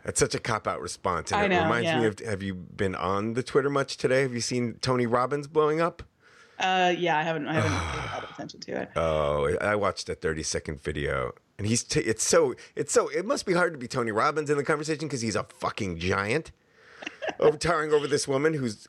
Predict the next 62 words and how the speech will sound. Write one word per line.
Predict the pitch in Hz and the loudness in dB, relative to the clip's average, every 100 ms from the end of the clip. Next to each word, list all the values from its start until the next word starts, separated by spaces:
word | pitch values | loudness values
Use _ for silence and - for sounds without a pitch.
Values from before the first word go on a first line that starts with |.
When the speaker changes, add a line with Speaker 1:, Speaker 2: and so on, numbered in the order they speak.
| - | 0
Speaker 1:
at | 131 | 0
a | 120 | 0
gigantic | 98 127 113 127 135 | 0 -2 0 -2 -2
Tony | - 117 135 120 | -4 -2 0 2
Robbins | 98 104 143 147 - | 2 2 2 0 0
thing, | 160 151 160 - | 2 4 0 -6
standing | - - 127 135 135 | -8 0 0 2 0
up. | 147 | -2
It | 85 | -4
was | 87 | 2
really | 135 123 | 4 4
brave | 90 101 104 | 4 2 2
of | 78 | 0
her. | 90 80 - - - - - _ | -2 -2 -8 -20 -20 -20 -20 _
But | 127 113 107 _ | 2 4 0 _
he | _ - 165 | _ -4 0
said, | - 147 - | 4 2 2
"Just | 247 247 | 2 2
the | 202 180 | 4 2
other | 143 135 | 4 4
day," | 120 110 101 87 - | 4 4 2 0 -4
or | - 87 | 0 2
in | 90 | 2
whatever, | 87 98 87 78 | 2 2 2 0
I | 90 | -2
wish | - 101 - | -2 -2 0
I | 80 | -2
could | - | -2
do | 76 76 - - | -2 -4 -6 -10
Tony | 87 71 | -6 -6
Robbins, | 65 71 - - | -4 -4 -6 -16
but | - | -16
I | - | -12
can't. | - 76 - - - - _ _ _ - | -8 -8 -10 -20 -20 -20 _ _ _ -2
Um, | 120 101 90 107 _ _ - | 0 0 -2 -8 _ _ 0
I | 156 | 0
was | 135 | 0
talking | 165 147 139 | 0 -2 2
to | 117 | 2
a | |
friend | 110 135 117 | 2 2 2
who | 107 | 0
said | - 120 | 2 2
he | 110 | 2
had | 101 - | 0 0
three | 156 151 | 0 2
great | 139 127 117 | 4 2 2
candidates | 139 127 107 104 - | -2 0 2 0 0
for | 107 | 0
a | 95 | 0
job, | 90 123 104 92 87 | 2 2 4 0 -2
and | 92 | -2
one | 110 117 | -2 -2
was | 98 | -4
an | 92 | -6
attractive | - 120 - 104 92 | -2 -4 -2 -8 -4
woman, | 101 92 | -2 -2
but | 98 | -4
he | 92 | -6
felt | - 104 | -2 0
like | 107 | 0
he | - | -6